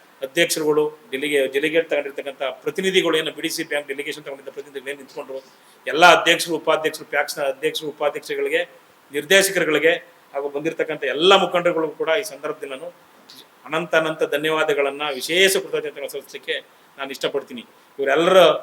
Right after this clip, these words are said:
ಸಹಕಾರದಿಂದನೇ ಚುನಾವಣೆ ಆಯ್ತಿದ್ದಂಥ ಚುನಾವಣೆಯಲ್ಲ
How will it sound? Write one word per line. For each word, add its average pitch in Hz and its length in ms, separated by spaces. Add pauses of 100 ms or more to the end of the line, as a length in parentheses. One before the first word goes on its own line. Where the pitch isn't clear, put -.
(120)
ಸಹಕಾರದಿಂದನೇ 170 920 (400)
ಚುನಾವಣೆ 165 380
ಆಯ್ತಿದ್ದಂಥ 160 480 (120)
ಚುನಾವಣೆಯಲ್ಲ 151 560